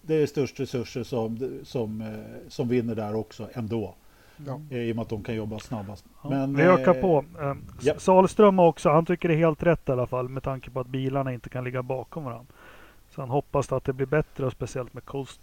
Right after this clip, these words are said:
Speaker 3: capen som vi var inne på också.
Speaker 1: Ja, det
Speaker 3: Eh,
Speaker 1: hoppas jag.
Speaker 3: tycker Johan Sahlström. Per Rikander, hur går det med den där bonaden som Ternström skulle virka egentligen?
Speaker 1: <laughs>
Speaker 3: Är det något man kan, kunna beställa med Forsa-logga?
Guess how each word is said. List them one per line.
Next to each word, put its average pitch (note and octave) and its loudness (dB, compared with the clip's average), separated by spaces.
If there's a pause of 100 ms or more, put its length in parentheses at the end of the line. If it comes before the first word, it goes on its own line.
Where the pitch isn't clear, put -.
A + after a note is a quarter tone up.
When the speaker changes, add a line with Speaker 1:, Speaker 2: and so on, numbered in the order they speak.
(140)
Speaker 3:
capen A#2 -10
som C3 -12
vi B2+ -12
var B2+ -10
inne B2+ -12
på B2 -16
också. - -20 (240)
Speaker 1:
Ja, A#2+ -8 (280)
det C3+ -8
Speaker 3:
Eh, B2 -8
Speaker 1:
hoppas B2+ -12
jag. A2+ -14
Speaker 3:
tycker C#3 -6
Johan C3 -2
Sahlström. B2+ -10
Per G3 10
Rikander, F#3 2
hur E3+ 0
går F#3 2
det F3+ 0
med F3 0
den E3 0
där D#3+ 4
bonaden D#3+ -2
som C#3+ -4
Ternström D3+ -2
skulle C#3 -4
virka C3 0
egentligen? A#2+ -6 (240)
Speaker 1:
<laughs> - -12
Speaker 3:
Är D3 6
det D#3 10
något D#3+ 2
man D#3 2
kan, D3 -2
kunna D3 0
beställa D3 4
med C3+ -2
Forsa-logga? C#3 -2